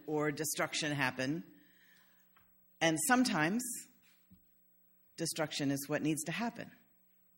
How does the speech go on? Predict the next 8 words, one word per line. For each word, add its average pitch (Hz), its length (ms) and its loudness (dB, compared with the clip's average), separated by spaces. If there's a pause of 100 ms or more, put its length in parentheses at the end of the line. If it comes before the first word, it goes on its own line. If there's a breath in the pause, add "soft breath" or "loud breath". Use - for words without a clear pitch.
(880)
I'm 139 120 2
not 151 180 2
saying 190 220 2
destruction 147 600 -4
in 123 100 -4
a 123 40 -2
bad 123 280 2
way. - 220 -10